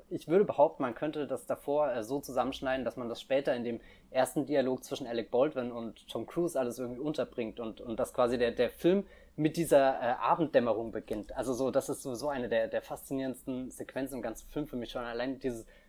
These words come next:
Licht, was er da einfängt. Und, und wenn, wenn, wenn quasi das dein Einstieg in Fallout wäre, dieser, dieser Sprung in den, den apokalyptischen Strudel über den, den Himmel von, äh,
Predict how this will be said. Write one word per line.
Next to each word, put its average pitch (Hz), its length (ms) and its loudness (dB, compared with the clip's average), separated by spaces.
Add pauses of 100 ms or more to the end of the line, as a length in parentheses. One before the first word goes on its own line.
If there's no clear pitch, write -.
Licht, 180 280 2
was 123 140 2
er 123 80 0
da 107 120 0
einfängt. 107 480 -8 (320)
Und, 135 200 0
und 127 200 0
wenn, 131 200 -2
wenn, 254 320 -2
wenn 123 160 -2
quasi 135 380 0
das 175 200 4
dein 131 160 0
Einstieg 147 440 -2
in 120 80 -4
Fallout 135 500 6
wäre, 110 120 0
dieser, 113 260 -2
dieser 110 240 -6
Sprung 175 540 0
in 143 140 2
den, 127 220 -4
den 110 220 -8
apokalyptischen 139 680 -4
Strudel 165 500 0
über 127 140 -4
den, 117 340 -8
den 113 300 -12
Himmel 147 260 -4
von, 123 320 -6
äh, 110 240 -8